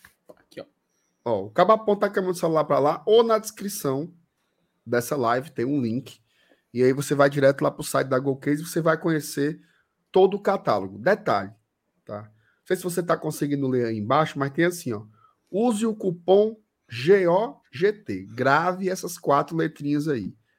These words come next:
Speaker 2: G O G T. Se você usar esse cupom, meu amigo,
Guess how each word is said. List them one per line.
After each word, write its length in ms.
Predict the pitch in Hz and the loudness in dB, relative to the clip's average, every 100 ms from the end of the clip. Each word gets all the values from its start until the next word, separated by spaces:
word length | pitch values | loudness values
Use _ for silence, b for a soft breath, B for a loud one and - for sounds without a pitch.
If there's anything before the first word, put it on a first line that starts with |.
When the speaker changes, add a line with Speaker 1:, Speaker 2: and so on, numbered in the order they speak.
| _ _ | _ _
Speaker 2:
G 280 | 104 113 190 | -6 4 6
O 160 | 175 170 | 8 6
G 160 | 170 170 | 4 -2
T. 280 | 170 95 107 _ _ _ _ _ | -6 -12 -12 _ _ _ _ _
Se 240 | - 240 | -6 -4
você 380 | 226 202 202 170 | 0 0 0 0
usar 320 | 165 139 143 | 0 2 0
esse 180 | 151 147 | 0 -8
cupom, 580 | - 135 - 113 101 - _ _ _ _ _ _ _ | -14 -12 -6 -6 -6 -12 _ _ _ _ _ _ _
meu 240 | 131 180 | -2 2
amigo, 520 | 143 98 104 101 - | 2 0 -4 -6 -10